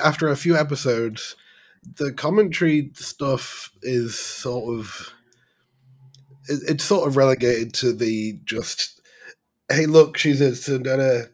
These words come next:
like, just pointing it out, and that's kind of, that is kind of the joke. Um, like, they do still give advice to, uh, to, to the prince, um, but,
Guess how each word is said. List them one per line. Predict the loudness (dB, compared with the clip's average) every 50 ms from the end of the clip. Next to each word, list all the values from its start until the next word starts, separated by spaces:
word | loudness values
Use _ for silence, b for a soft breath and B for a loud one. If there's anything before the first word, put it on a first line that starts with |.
| _ -12
like, | -10 -8 -8 -10 -10 -12 -14
just | -14 -14 -14 _ _
pointing | -10 -6 -6 -6 -6 -6
it | -6 -6
out, | -6 -6 -6 -8 -8 -10
and | -10 -8 -8
that's | -8 -8 -10 -10 -10
kind | -10 -8 -8 -8 -8
of, | -10 -10 -12 -16 -14 -10
that | -10 -8 -8 -8
is | -8 -10 -10 -10
kind | -10 -10 -10 -10
of | -12 -14
the | -12 -10
joke. | -8 -6 -6 -6 -8 -12 -16 -20 _ _ _ -12
Um, | -10 -8 -6 -6 -6 -6 -6 -6 -6 B B B B B B B B B B -4
like, | -4 -2 -2 0
they | 0 2
do | 2 4 2 0
still | 0 2 6 6 6 6 4 2 -6 -10 -2
give | 0 0 2 2
advice | 0 -2 0 2 2 2 2 0 0 -4 -10 -8 -6
to, | -6 -4 -4 -4 -2 -2 -2 -2 -4 -6 -8 -10 _ _ -14
uh, | -12 -10 -8 -8 -8 -8
to, | -8 -8 -8 -10 -12
to | -10 -10 -10 -8
the | -10 -12
prince, | -10 -8 -6 -4 -4 -6 -6 -8 -12 -16 -16 -18 _ _ _ _ _ _ _ _ _ _ _ -10
um, | -8 -8 -6 -6 -8 -8 -8 -8 -10 -12 _ b b b b b b b b b _ _ _
but, | -8 -6 -6 -6 -6 -6 -6 -6 -6 -8